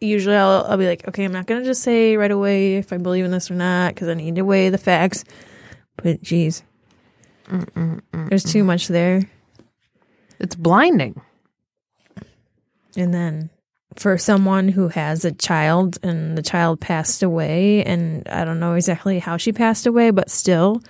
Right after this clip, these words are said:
Speaker 1: you're still gonna support R. Kelly after he's, um, did this to other people's children?
Speaker 2: And the thing of it is, is, like,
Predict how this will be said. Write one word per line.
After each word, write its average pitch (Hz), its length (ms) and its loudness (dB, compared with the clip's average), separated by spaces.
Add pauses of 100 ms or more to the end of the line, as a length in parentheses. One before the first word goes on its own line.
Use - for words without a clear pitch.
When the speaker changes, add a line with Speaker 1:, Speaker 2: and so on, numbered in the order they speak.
(480)
Speaker 1:
you're 190 220 4
still 180 260 2
gonna 196 160 2
support 190 560 -2 (340)
R. 175 160 0
Kelly 185 440 2
after 170 520 -2 (260)
he's, 185 460 -4 (500)
um, 170 300 -2 (140)
did 196 180 2
this 190 200 0
to 170 200 -4 (160)
other 196 180 2
people's 202 340 -2
children? 262 440 0 (720)
Speaker 2:
And 202 140 2
the 202 60 0
thing 285 260 -2
of 202 80 -4
it 156 80 0
is, 190 240 2
is, 156 180 -4
like, 151 420 -4